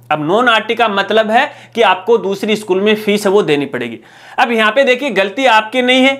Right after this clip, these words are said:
क्योंकि स्कूल बंद हो चुकी है, लेकिन यार नियम तो यही बोलता है ना, यहाँ पे कोई समाधान नहीं है, तो आप दूसरी स्कूल में नॉन आरटी में उसका एडमिशन करवा सकते हो। अगर आप फ्री में पढ़ाना चाहते हो तो गवर्नमेंट स्कूल है, वहाँ पे आप अपना एडमिशन है वो करवा सकते हो।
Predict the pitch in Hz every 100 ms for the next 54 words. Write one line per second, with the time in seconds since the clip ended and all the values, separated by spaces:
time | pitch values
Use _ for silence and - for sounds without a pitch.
0 | - 214 226 233 226 247 220 196 247 202
1 | - 214 226 233 247 262 269 - - 185
2 | 208 240 233 190 170 208 220 240 233 240
3 | 226 220 240 247 214 - - - 165 185
4 | 185 240 240 - - - 262 277 196 170
5 | 170 175 143 139 208 226 269 - _ 196
6 | 180 180 170 190 226 214 208 175 185 214
7 | 170 165 160 160 170 180 156 170 156 143
8 | 147 170 156 127 147 175 190 185 233 254
9 | 185 202 196 196 196 226 247 254 170 170
10 | 202 190 175 233 359 330 180 190 226 233
11 | 226 220 240 285 - 165 185 196 175 156
12 | 156 170 165 131 139 143 160 175 254 -
13 | 170 135 127 - 117 - 82